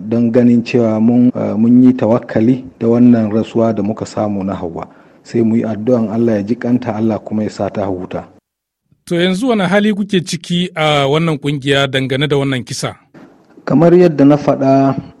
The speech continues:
Speaker 1: wannan rasuwa ta gigita mu sosai. Saboda haka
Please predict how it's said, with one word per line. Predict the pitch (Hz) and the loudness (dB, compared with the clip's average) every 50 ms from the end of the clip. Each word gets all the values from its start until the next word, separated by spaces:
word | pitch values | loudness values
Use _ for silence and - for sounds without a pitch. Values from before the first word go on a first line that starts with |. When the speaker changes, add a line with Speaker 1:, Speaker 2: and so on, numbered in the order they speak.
| _ - | _ -4
Speaker 1:
wannan | 135 131 135 143 143 131 | 0 2 4 4 4 4
rasuwa | 120 113 - - 127 120 120 120 123 | 2 2 -2 -2 -2 -2 -2 -4 -4
ta | - 127 123 | -4 -4 -4
gigita | 117 117 127 127 123 120 113 110 110 - 110 104 | -4 -2 -4 -4 -2 -2 -4 -4 -4 -4 -6 -2
mu | 107 113 113 | -2 -2 -2
sosai. | 110 - 107 95 - - - 82 82 - _ _ _ _ _ | -2 -6 -8 -8 -8 -10 -12 -12 -12 -14 _ _ _ _ _
Saboda | - - - 127 127 123 113 113 113 | -16 -8 -6 -2 0 0 0 0 -2
haka | 120 123 123 123 127 120 113 110 110 - | -4 -4 -4 -4 -4 -4 -4 -4 -6 -8